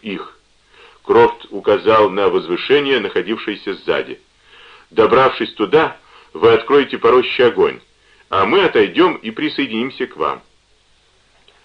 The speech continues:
Привстав на мгновение, он сделал несколько выстрелов из новой обоймы, и когда японский пулемет открыл ответный огонь, вновь бросился в укрытие.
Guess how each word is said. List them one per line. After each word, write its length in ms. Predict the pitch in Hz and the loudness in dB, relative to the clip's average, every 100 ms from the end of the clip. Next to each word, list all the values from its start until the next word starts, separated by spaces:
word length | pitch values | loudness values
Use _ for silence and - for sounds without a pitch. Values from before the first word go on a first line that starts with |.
| _ _ _ _ | _ _ _ _
Привстав 600 | 107 123 - - 120 - | 0 0 0 -2 -2 -2
на 100 | 113 | -6
мгновение, 520 | 92 90 92 147 143 | -2 -2 0 -2 0
он 140 | 123 101 | -2 -2
сделал 340 | 110 117 107 | 2 4 2
несколько 600 | 92 107 - 92 80 87 | 2 -2 -2 -6 -4 -4
выстрелов 580 | 78 92 - 85 80 - | -4 -8 -6 -4 -4 -6
из 200 | 117 90 | -10 -8
новой 360 | 98 110 92 85 | 0 2 2 0
обоймы, 640 | 87 80 - 165 165 160 - - - - | -2 -4 2 2 2 -4 -10 -20 -20 -14
и 80 | - | -4
когда 280 | - 101 113 | 0 2 4
японский 560 | 107 107 110 92 - 95 | 2 2 2 0 -6 -6
пулемет 480 | 98 95 98 90 | -4 -2 -2 0
открыл 380 | 90 - - 90 | -2 -4 -2 -2
ответный 560 | 78 - 107 143 139 131 | -2 0 0 0 -2 -6
огонь, 340 | 117 127 123 - | -2 -2 -2 -10
вновь 400 | 80 82 120 104 | -10 -2 -2 0
бросился 500 | 90 101 98 95 95 | 0 0 -2 -10 -10
в 60 | |
укрытие. 520 | 85 - 69 - - | -12 -10 -12 -12 -18